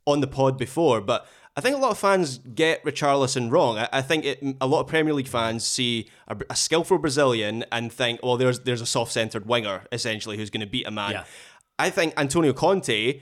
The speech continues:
Speaker 1: who's obviously signed him for Tottenham this summer, knows exactly what he is. And we talked about it in the summer, I'm pretty sure, saying that Richarlison would do well in a, in a Atletico Madrid team. And I think giving, having that physical threat and that
Speaker 2: Mm.
Speaker 1: poop housery,
Speaker 2: Hmm.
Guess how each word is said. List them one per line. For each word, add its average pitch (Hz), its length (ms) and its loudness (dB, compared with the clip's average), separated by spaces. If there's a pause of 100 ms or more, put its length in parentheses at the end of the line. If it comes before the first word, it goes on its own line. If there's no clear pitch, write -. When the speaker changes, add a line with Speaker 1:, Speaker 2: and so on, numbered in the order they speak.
(180)
Speaker 1:
who's - 200 -4
obviously 117 240 -4
signed 120 280 0
him 110 160 -4
for 107 300 -2
Tottenham 117 420 -2
this 110 160 -6
summer, 110 480 0
knows 127 340 2
exactly 113 720 -4
what 120 240 -2
he 117 140 0
is. 113 160 0
And 117 180 -6
we 143 100 2
talked 147 220 0
about 135 180 -2
it 139 40 -4
in 117 80 -6
the 113 40 -6
summer, 131 280 2
I'm 110 100 -2
pretty 117 220 -6
sure, 120 280 0 (200)
saying 135 220 0
that 123 220 -2
Richarlison 135 520 0
would 120 100 -2
do 135 140 2
well 123 160 4
in 120 80 0
a, 120 120 2
in 127 120 0
a 120 100 0
Atletico 131 460 -4
Madrid 131 320 0
team. 95 400 -8
And 127 100 0
I 131 60 0
think 135 480 -4
giving, 139 540 2
having 143 400 2
that 123 200 0
physical 120 240 -6
threat 110 380 -2 (440)
and 117 220 0
that 104 180 0
Speaker 2:
Mm. 95 40 -8
Speaker 1:
poop 139 160 2
housery, 120 720 -2
Speaker 2:
Hmm. 139 160 -6